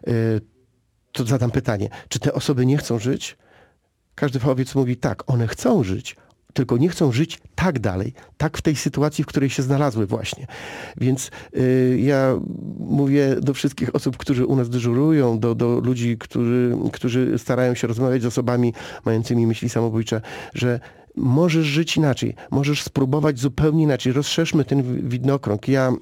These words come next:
e, też pracuję, e, w zakładzie optycznym i to też jest mój drugi zawód, gdzieś tam się pojawił. E, m-, mówimy o chorobie jaskra, która zawęża pole widzenia.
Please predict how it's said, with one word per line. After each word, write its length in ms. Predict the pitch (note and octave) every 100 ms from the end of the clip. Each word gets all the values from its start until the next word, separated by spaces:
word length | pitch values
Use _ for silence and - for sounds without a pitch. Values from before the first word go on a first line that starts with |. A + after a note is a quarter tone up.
| -
e, 280 | C#3 B2 A#2+
też 180 | A#2+ A#2+
pracuję, 480 | - A2+ - B2 A#2+
e, 60 | A2 - - - - A2 A2 A2 A2+ A2 A2
w 60 | G#2
zakładzie 360 | A#2 C3 B2 A2+
optycznym 520 | - B2+ - B2+ A#2+
i 340 | A#2 A2+ A2+ A2 A2 -
to 100 | G#2+
też 200 | A#2 A2+
jest 160 | B2 -
mój 140 | A2
drugi 260 | A2 B2 A#2
zawód, 340 | A#2+ D3+ A2+
gdzieś 220 | G#2+ A2 -
tam 120 | G#2+
się 120 | A2
pojawił. 380 | A#2 A#2 A#2 C#3 - - - -
E, 40 | A#2
m-, 640 | A#2 A2+ A2 A2+ - A2+ -
mówimy 460 | C3 A#2 B2+ B2 -
o 360 | A2+ A2+ A2 - A2
chorobie 300 | A2 A#2 A#2+
jaskra, 320 | A#2 - A2+
która 220 | - A2+
zawęża 360 | A2 A2 A#2+ A2
pole 240 | A#2+ A2
widzenia. 440 | G#2+ G#2+ B2+ G#2